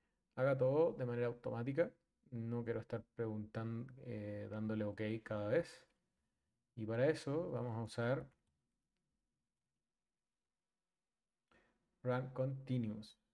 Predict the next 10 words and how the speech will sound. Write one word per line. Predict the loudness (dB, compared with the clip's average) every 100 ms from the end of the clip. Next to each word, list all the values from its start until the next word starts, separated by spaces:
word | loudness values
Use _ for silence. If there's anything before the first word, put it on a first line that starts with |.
| -20 -14
Y | -10 -6 -6
eso | -6 -10 -12
se | -10
hace | -10 -6 -4 -4 -6 -16 _ _ _ _ _ _ _ _ _ _ _ _ _ _ _ _ _ _ _ _ -14
aquí | -12 -4 -2 -2 -4 -10
con | -6 -4 -2
el | -4 -6
comando | -6 -4 -2 -2 -2 0 2 4 4 2 -4 -12
r | -10 -6 -4 -2 -4 -6 _ _ _ _ -12
auto. | -10 -10 -14 _ -12 -10 -10